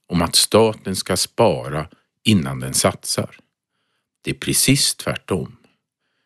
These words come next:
Det finns inget ansvarsfullt i passiviteten. För mig är det här med klimatfrågan därför en berättelse om att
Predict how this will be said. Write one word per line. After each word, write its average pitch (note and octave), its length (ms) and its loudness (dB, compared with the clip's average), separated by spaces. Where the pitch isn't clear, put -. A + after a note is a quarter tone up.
Det - 120 -4
finns - 320 -2
inget G#2+ 600 2
ansvarsfullt F2+ 1160 -2
i - 100 -6
passiviteten. - 960 -2
För C3+ 180 6
mig E3 400 2
är D3 80 0
det D3+ 80 6
här G#2+ 140 2
med E2+ 180 -2
klimatfrågan G#2 1000 0
därför G2 320 4
en F2+ 100 0
berättelse F2+ 600 0
om D2+ 120 0
att D2+ 160 -4